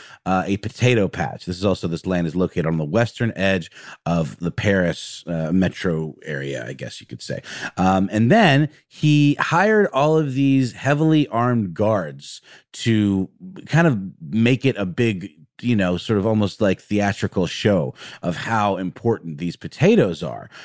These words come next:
Um, and he <laughs> thought that people would notice the guards and assume that potatoes were some sort of really hot new commodity. Uh, and anything that's, you know, being guarded so, um, assiduously, to, to borrow one of your favorite words, Ben,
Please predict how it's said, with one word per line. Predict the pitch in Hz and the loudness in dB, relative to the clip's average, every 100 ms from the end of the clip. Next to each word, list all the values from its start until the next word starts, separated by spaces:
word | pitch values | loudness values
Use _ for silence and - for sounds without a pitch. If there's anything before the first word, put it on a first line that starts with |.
| - _ | -20 _
Um, | 98 95 95 95 | 0 2 0 0
and | 107 120 | 2 0
he | - 180 | 2 4
<laughs> | |
thought | 160 - - 143 120 110 - - - | 4 0 2 4 2 -2 -14 -18 -4
that | 107 117 - | -2 -2 0
people | 165 156 139 | 0 2 4
would | 131 117 | 4 2
notice | 131 160 196 156 - | 4 6 6 4 0
the | 113 | -4
guards | 90 139 180 107 98 107 104 - - - | 0 2 4 2 0 -4 -12 -20 -20 -2
and | 113 117 | 0 0
assume | 110 - - 185 139 117 110 | -2 -4 2 4 6 4 0
that | 117 | -2
potatoes | - - 120 160 165 117 92 | -4 -6 0 4 6 4 0
were | 110 | -8
some | - 127 127 | -8 -12 -10
sort | 131 117 | -6 -4
of | 95 98 | -4 -4
really | 127 123 120 | 2 2 2
hot | 98 - 131 127 - | -2 -2 0 0 0
new | 113 117 | 0 0
commodity. | - 98 117 170 123 85 82 90 - - - | 0 2 4 4 2 -2 -6 -8 -12 -20 -6
Uh, | 92 95 98 101 | 0 2 2 2
and | |
anything | 101 147 135 156 131 | 2 2 2 2 2
that's, | 123 - | 0 -4
you | 92 92 92 95 90 | -8 -8 -4 -4 -2
know, | 104 110 104 | 0 2 2
being | 110 104 | 2 2
guarded | 90 135 165 110 104 | 4 4 4 0 -4
so, | - 117 107 101 95 | -2 0 0 -2 -4
um, | 95 92 90 87 | -4 -4 -6 -8
assiduously, | 85 - 170 214 175 92 - 85 95 | -10 -4 -2 2 2 2 0 0 0
to, | - 92 | -2 -8
to | - 90 | -6 -4
borrow | 110 101 | -2 0
one | 98 92 98 | -2 -2 -2
of | 95 | 0
your | 92 | -2
favorite | - 131 107 104 | 0 0 0 0
words, | 165 135 | 0 0
Ben, | - 101 | 0 0